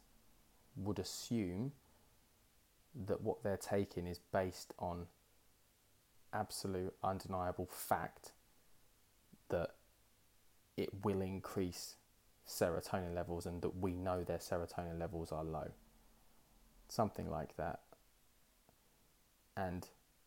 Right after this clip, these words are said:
we simply don't know that. There's more and more information that's coming out to suggest that it's not low serotonin levels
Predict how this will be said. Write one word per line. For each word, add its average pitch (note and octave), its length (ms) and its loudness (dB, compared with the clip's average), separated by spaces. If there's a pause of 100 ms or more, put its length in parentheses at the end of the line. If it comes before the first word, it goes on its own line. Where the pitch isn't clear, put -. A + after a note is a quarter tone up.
(880)
we G2 80 2
simply F#2+ 500 0
don't F#2+ 260 2
know F#2 240 2
that. D#2 220 -4 (2000)
There's G2 220 0
more G2 220 4
and A#2+ 80 6
more A2 120 4
information F#2 440 -2
that's - 140 -6
coming F#2+ 300 -4
out F2 220 -4 (1900)
to G2+ 100 0
suggest - 600 0 (120)
that F2 200 0
it's - 200 -6
not F#2+ 280 0 (840)
low F#2+ 260 4
serotonin F2 720 -2
levels E2 460 -2